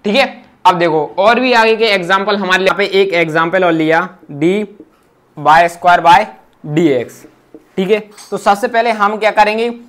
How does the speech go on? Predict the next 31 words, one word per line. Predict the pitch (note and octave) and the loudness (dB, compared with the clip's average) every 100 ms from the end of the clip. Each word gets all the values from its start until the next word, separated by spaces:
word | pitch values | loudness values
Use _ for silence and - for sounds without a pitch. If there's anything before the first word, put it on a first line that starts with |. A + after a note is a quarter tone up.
| - | -8
ये | F#3+ | -6
पावर | F#3+ F#3 G3 G#3 | 2 4 4 2
का | |
डिफरेंशिएट | G3+ F3 F#3 F3 F3 D#3+ | 0 0 -2 -2 -4 0
करेंगे। | D#3+ D#3+ | 0 0
तो | D#3+ | -4
ये | G3 A3 | -4 -2
यहाँ | G#3+ F#3+ | -2 -2
पे | G3+ | -2
हमारी | G#3+ F#3 F3 F#3 | -2 -2 2 0
क्या | D#3 G#3+ | 2 0
पावर | G#3+ F3+ E3+ C#3+ | 4 4 4 0
है, | B2+ - - | -6 -14 -12
अब | E3 | -2
मान | F3 G3 | 2 2
लो | G#3 | 2
हमारी | F#3+ G3 F#3+ | 2 2 0
एक्स | F#3+ F#3+ | -4 -6
की | A3 | -4
पावर | G#3 G3 G3+ | 0 2 0
कुछ | G#3+ | -4
होती | F#3+ F#3 G3+ | -4 -6 -6
थी | |
तो | G#3 | -4
हम | G3 F#3 | -4 -2
क्या | F#3+ | -2
करते, | F#3+ F#3 G3+ G#3+ - _ _ _ | 0 2 0 -4 -10 _ _ _
इस | F3 - | -12 -4
तरीके | G3 G3 G#3 | -4 -2 -4
से | G3+ | -4
हम | G#3+ | -6